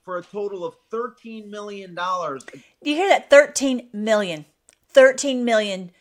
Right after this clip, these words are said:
Speaker 2: to defeat Joe Kent. And it looks like he's still gonna win.
Speaker 1: Against Joe Kent.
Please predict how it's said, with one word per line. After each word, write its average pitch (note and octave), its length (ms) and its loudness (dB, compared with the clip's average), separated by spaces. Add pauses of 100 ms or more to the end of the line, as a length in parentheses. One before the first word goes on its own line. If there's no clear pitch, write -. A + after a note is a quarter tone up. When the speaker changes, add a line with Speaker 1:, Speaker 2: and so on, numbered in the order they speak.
(120)
Speaker 2:
to A3+ 100 -6
defeat G#3 460 -6
Joe G#3 180 4
Kent. G3 360 -6 (200)
And G#3 160 -2
it A3+ 40 2
looks B3 140 0
like A#3 120 -8
he's A#3 160 -4
still A#3+ 220 2
gonna G#3 200 0
win. F#3+ 300 -4 (580)
Speaker 1:
Against D3+ 320 -16
Joe D#3 220 -6
Kent. D#3 320 -16